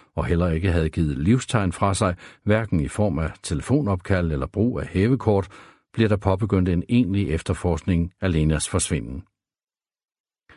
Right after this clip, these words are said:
De første efterforskningsmæssige tiltag var afhøringer af personale og beboere på Overførstegården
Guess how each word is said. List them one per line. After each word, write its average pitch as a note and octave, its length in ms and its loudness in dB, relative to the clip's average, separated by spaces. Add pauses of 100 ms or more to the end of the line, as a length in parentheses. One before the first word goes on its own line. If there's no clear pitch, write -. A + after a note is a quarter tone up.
De G2 80 2
første G2+ 340 2
efterforskningsmæssige F2+ 1080 0
tiltag G2 520 0
var C#2 100 -2
afhøringer F2 640 2
af D2+ 360 -4
personale E2+ 720 0
og E2 160 -6
beboere F#2+ 540 0
på - 100 -6
Overførstegården G2 960 2